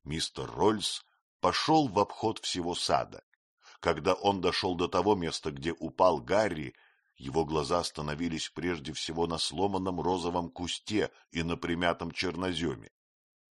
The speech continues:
Он взглянул наверх и увидал царапины на кирпичной стене и лоскуток от брюк, оторванный битым стеклом.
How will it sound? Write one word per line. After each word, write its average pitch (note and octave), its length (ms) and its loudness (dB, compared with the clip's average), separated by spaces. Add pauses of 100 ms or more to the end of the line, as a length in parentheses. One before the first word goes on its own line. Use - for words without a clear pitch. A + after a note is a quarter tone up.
Он D#2 200 -4
взглянул F2 460 -2
наверх G2 640 -2 (340)
и - 80 -10
увидал D#2 500 2
царапины D#2+ 640 2
на C#2+ 120 -6
кирпичной D#2+ 640 -6
стене E2+ 480 -6 (220)
и F#2+ 80 -4
лоскуток F#2 680 -2
от C#2+ 140 -6
брюк, E2 480 -2
оторванный F2 640 -2
битым E2 380 -6
стеклом. D2+ 640 -6